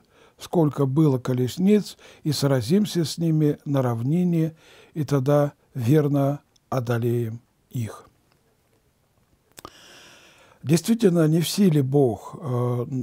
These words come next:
но в правде. И если бы Ахав сохранял, э, чистоту намерений, то и здесь он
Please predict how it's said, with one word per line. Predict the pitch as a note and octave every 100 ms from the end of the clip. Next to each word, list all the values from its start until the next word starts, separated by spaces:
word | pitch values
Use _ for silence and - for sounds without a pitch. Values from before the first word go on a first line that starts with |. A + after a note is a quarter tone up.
| - _ -
но | D#3+ D3
в | B2+
правде. | - E3+ A3 A3+ D#3+ G3+ G3+ - _ _ _ - - _ _ _
И | C#3+
если | C#3+ C#3 F3 D3+ D3+
бы | C#3+ D3 C3+
Ахав | C#3+ C3+ - D#3 B2+
сохранял, | - C#3 - D3+ E3 D3+ B2 A#2 - _ A3+
э, | B2+ A#2+ A#2+ A#2+ C3+
чистоту | - C#3 - C#3+ E3 C#3 A#2
намерений, | A#2 C3+ C#3+ F#3 G#3+ F#3+ E3+
то | D3+ - C3 B2+
и | C3
здесь | A#2 C3 F3 E3+
он | - C#3 C3 C3+